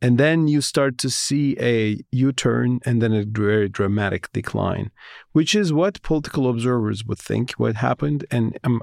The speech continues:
I was happy to see that our data really confirms that. Uh, I think Turkey has become an example of a country where democracy, quote unquote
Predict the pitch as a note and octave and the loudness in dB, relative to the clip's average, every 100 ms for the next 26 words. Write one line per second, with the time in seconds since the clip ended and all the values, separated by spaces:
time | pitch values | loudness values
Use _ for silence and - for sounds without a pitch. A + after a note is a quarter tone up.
0 | - A#2+ A#2+ B2 A#2 A#2+ - A#2 G#2+ - | -2 0 0 0 0 0 0 0 0 0
1 | A2 G2+ G#2 G#2 G2+ A2 G2 G2 - G#2+ | 0 2 2 0 0 0 0 -4 -4 -6
2 | - F#2+ G#2 G#2+ F#2 - _ _ _ _ | -2 -2 -2 -2 -4 -4 _ _ _ _
3 | - _ - B2+ B2+ B2 - C#3 C#3 A3+ | -20 _ -6 0 2 2 0 0 0 0
4 | - G3 - G#3+ F#3+ - - B2+ B2+ A#2+ | 0 -2 0 -2 -2 -4 -2 0 2 0
5 | A#2 A#2 - - D3 _ _ - B2 A2+ | -2 -8 -10 -14 -16 _ _ -6 -4 -2
6 | - - D3 C3+ G#2+ G#2 - G#2+ A#2+ D3 | -4 -2 0 2 0 0 -2 -2 0 0
7 | D3 C#3+ - - A2+ - B2 A#2+ - C3+ | 0 -2 -4 -4 -6 -2 -2 0 0 0
8 | C3 A#2+ A2+ G#2+ A2 _ _ _ _ - | 2 0 0 0 -2 _ _ _ _ -4
9 | A#2 A#2 B2+ E3+ D#3 F3 - A#2+ A2 A2 | 2 2 2 0 0 -2 -2 -4 -2 -2
10 | G#2+ - G#2 G#2+ - | -2 -4 -4 -2 -6